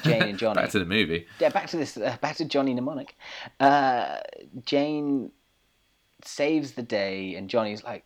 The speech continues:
Speaker 1: "Oh, what have you got in the bag?" And she's like, "Oh,
Speaker 2: Mm.
Speaker 1: just everything a growing girl needs. Lipstick, mascara, pen, grenade."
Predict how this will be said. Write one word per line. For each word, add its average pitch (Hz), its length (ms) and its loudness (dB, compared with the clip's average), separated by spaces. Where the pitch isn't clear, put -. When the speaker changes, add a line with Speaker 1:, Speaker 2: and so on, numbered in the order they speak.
Speaker 1:
"Oh, 156 240 0
what 131 140 -6
have 139 80 -6
you 139 60 -4
got 147 120 -4
in 139 60 -4
the 135 60 -6
bag?" 143 380 2
And 101 80 -12
she's - 160 -10
like, - 160 -4
"Oh, 330 180 6
Speaker 2:
Mm. - 60 0
Speaker 1:
just - 160 -6
everything 127 340 0
a 98 40 -4
growing 143 340 0
girl 131 200 4
needs. 95 460 -6
Lipstick, 95 640 -6
mascara, 98 720 -2
pen, 107 480 -4
grenade." 98 800 2